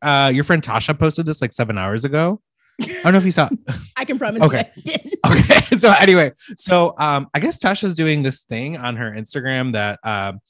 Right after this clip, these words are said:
Speaker 1: every Wednesday, I don't know if she's highlighting, like, her friends or she's doing some kind of shout out
Speaker 2: Yeah.
Speaker 1: on her own page, but she says,
Speaker 2: Yes.
Speaker 1: "It's Wednesday.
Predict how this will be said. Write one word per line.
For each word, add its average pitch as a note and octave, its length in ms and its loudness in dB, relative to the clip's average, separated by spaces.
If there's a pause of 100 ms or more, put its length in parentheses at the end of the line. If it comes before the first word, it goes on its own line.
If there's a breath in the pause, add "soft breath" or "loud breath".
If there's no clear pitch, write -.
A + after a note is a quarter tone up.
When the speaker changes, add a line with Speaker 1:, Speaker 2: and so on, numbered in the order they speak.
(180)
Speaker 1:
every C3 220 2
Wednesday, B2 480 2
I B2 60 0
don't C3 80 4
know D3+ 60 6
if D3 60 2
she's B2 140 -6
highlighting, A#2 540 -2
like, F#2+ 180 -8 (680)
her A2 120 -4
friends G3 680 6
or C#3 60 4
she's E4 180 0
doing E4+ 200 8
some G3+ 180 2
kind C3+ 180 2
of B2 80 0
shout B2 260 4
out G#2+ 160 2
Speaker 2:
Yeah. A2+ 80 0
Speaker 1:
on G#2+ 80 2
her A2 180 -2
own B2 220 2
page, G2 460 -12 (280 soft breath)
but A2+ 140 -2
she D3+ 180 -8
says, A2 460 -4
Speaker 2:
Yes. A2+ 140 -8
Speaker 1:
"It's - 100 -14
Wednesday. C#3+ 640 2